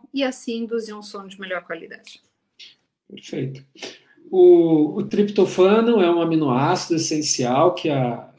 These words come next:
Speaker 2: que a Mônica trouxe e tem a ver um pouquinho com a formação de algumas questões de substâncias que ajudam no neurotransmissor. E o cortisol é o hormônio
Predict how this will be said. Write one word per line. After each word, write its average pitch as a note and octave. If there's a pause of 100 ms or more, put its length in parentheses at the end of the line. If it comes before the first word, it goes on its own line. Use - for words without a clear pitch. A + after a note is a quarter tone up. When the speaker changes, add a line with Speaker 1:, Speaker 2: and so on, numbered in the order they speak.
(120)
Speaker 2:
que -
a A2+ (440)
Mônica C3+
trouxe D3+ (500)
e B2+
tem C#3+
a C#3
ver C3
um C#3
pouquinho E3+
com D3+
a C#3
formação C#3
de C3+
algumas C3
questões C3+
de B2
substâncias C3+
que C#3
ajudam C3+
no B2
neurotransmissor. C3 (260)
E F#3
o F3
cortisol G3+
é A3+
o A#3+
hormônio A3